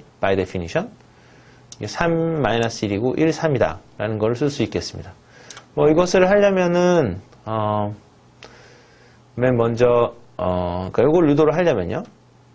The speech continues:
여기 다 했었죠. 그래서 일, 이를 T에다가 집어넣어주면 아웃풋이 이, 사가 됩니다. 이, 사가 되니까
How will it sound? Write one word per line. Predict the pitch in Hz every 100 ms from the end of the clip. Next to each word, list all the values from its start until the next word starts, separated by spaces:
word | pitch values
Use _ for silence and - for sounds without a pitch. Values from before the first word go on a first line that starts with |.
| - - _ _ _ -
여기 | 113 120
다 | 113 107
했었죠. | 127 104 - 240 -
그래서 | 113 123 123 - - - -
일, | 185 202 196
이를 | 190 180 180
T에다가 | - 202 185 165
집어넣어주면 | - 135 131 107 95 107 156 -
아웃풋이 | 127 147 139 131 139
이, | 151
사가 | 147 127
됩니다. | 107 80 76 - _ _ _ _ _
이, | -
사가 | 117 110 104
되니까 | 101 98 - 175 190